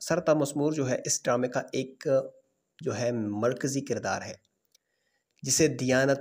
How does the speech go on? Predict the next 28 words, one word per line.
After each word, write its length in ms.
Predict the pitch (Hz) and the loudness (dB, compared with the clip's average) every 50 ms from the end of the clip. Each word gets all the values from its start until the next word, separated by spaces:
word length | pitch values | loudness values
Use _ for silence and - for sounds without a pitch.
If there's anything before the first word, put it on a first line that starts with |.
| - - | 0 0
और, 320 | 120 123 120 123 123 - - _ _ _ _ _ _ - | 0 0 0 0 -6 -14 -20 _ _ _ _ _ _ 0
अ, 40 | 117 113 110 110 110 - | 2 2 2 2 0 0
उसूल 380 | - - - - - 156 160 165 | -2 -4 -4 -2 0 2 2 2
पसंद 440 | 160 - 120 - - 139 139 139 139 | 2 2 0 2 2 0 0 0 0
आदमी 300 | 123 110 110 110 113 113 | -2 -2 0 0 0 0
के 120 | 113 113 113 | 0 -2 -2
तौर 200 | 113 107 104 110 | -2 -2 -4 -4
पर 160 | - 110 113 | -4 -8 -8
भी 160 | 139 185 - - - - _ _ - | -6 -8 -10 -10 -14 -20 _ _ -12
देखा 340 | 123 113 - 98 - - 110 | -8 -6 -6 -6 -6 -6 -8
गया 220 | 98 - - - - | -8 -6 -8 -8 -8
है। 200 | - 98 - _ _ _ _ _ _ - _ _ _ - | -10 -12 -14 _ _ _ _ _ _ -20 _ _ _ 2
वो 160 | 131 156 185 | 4 4 6
एक 200 | - 175 175 175 - - | 6 4 2 2 2 -2
अकीदत 460 | 147 - - - 170 165 165 170 175 | -2 0 0 -2 0 2 2 2 4
स-, 220 | - - - - - _ _ _ _ _ - | 4 0 0 -2 -8 _ _ _ _ _ -4
जो 140 | 135 143 120 | 0 0 2
है 360 | 113 135 135 135 135 135 - - | 4 4 6 6 6 6 4 2
मंद 300 | - 120 123 127 131 135 | 0 2 4 4 2 2
कैथोलिक 580 | - - - - - 120 117 113 123 135 - - | -2 -6 -6 -4 -2 0 2 2 2 0 -2 -2
है, 240 | - 147 131 - - - _ _ _ _ _ _ _ _ _ _ _ _ _ - | -2 -2 -2 -2 -4 -16 _ _ _ _ _ _ _ _ _ _ _ _ _ -2
जो 140 | 156 - - | 0 2 2
अपने 240 | 147 - - 214 - | 0 2 2 -2 0
अकायद 440 | - 147 135 - 135 135 143 156 151 | 0 0 0 2 4 6 6 6 6
से 180 | - - 160 | 6 4 4
समझौता 500 | 143 - - 131 123 123 123 120 - 135 | 4 4 4 4 4 4 2 2 2 0
करने 380 | 127 - - 120 120 117 120 120 | 0 0 0 0 4 4 4 4
को 280 | 120 - 175 233 - | 2 0 -4 -4 -4